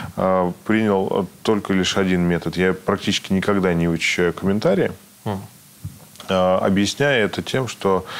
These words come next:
Speaker 1: ну, вот, человеку надо порой, знаете, вот, ну, как-то высказаться, а потом увидит, например, человек, что, ну, как-то к нему с любовью отнеслись.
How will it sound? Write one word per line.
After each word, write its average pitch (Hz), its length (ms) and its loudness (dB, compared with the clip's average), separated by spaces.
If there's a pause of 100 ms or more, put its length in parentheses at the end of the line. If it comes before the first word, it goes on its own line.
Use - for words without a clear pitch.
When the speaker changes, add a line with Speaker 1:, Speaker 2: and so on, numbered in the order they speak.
(300)
Speaker 1:
ну, 131 80 0
вот, 92 320 -2
человеку 104 340 0
надо 110 300 0
порой, 87 480 0
знаете, 110 240 -2
вот, 82 180 -2
ну, 90 80 -4
как-то 87 340 -2 (380)
высказаться, 95 880 0 (380)
а - 100 0
потом 127 380 2
увидит, 131 320 0
например, 87 360 0
человек, 90 400 0
что, 87 400 -2 (360)
ну, 113 100 -2
как-то - 300 -2
к - 120 -10
нему 101 200 0
с - 100 -6
любовью 90 380 0
отнеслись. - 600 -10